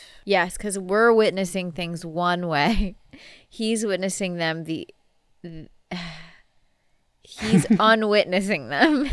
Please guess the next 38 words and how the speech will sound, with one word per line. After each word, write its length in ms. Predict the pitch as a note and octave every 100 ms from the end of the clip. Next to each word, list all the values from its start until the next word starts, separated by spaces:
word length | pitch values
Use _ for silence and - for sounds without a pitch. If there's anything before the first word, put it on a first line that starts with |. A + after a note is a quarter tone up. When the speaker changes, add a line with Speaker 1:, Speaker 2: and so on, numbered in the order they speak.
| -
Speaker 1:
<laughs> 140 | B3
Speaker 2:
Yes. 680 | - F3+ - - - - - A3+ -
Speaker 1:
in 140 | G#3 F#3
the 140 | F#3+
order 400 | E3+ F#3 F3+ F3
that 160 | E3+ -
we're 180 | E3 D#3+
witnessing 500 | C#3 C3 F3 F#2 G2+
them. 280 | G#2 G3+ - _ - - -
Speaker 2:
Unwitnessed. 720 | B2+ B2+ G#2+ A2+ - G2+ - -
Speaker 1:
What 380 | - F3+ G#3 G#3+
a 120 | D#3
mind 500 | D#3 F3+ G3+ G#3 F3+
fuck. 400 | E3 D#3 D#3 D#3 B3+ A3+ G3
Speaker 2:
Yeah. 360 | G#2 G2 F#2 - _ - _ - - - - - -
Speaker 1:
Um, 340 | G3 F3+ F3 -
yeah, 220 | F3 F#3
I 60 | F3+
hadn't 360 | A3+ G3+ G3+ F#3+
thought 240 | E3+ F3
about 300 | D#3+ C3+ -
that. 260 | - F2 -
That, 120 | E3
like, 200 | F3 E3+
once 280 | E3+ F3 -
we 100 | F3
go 240 | E3 E3+
to 80 | E3+
the 100 | D#3
next 340 | D#3 D#3 -
scene, 580 | - - F#3 E3 D3 E3 - _ - _
he 260 | _ - G3
no 180 | F#3 E3+
longer 340 | E3 E3 D#3
remembers 480 | D3+ D3 C#3 C3+ C3+
the 80 | -
prior 320 | - C#3 G#2
scene. 460 | E3 - C#2 E2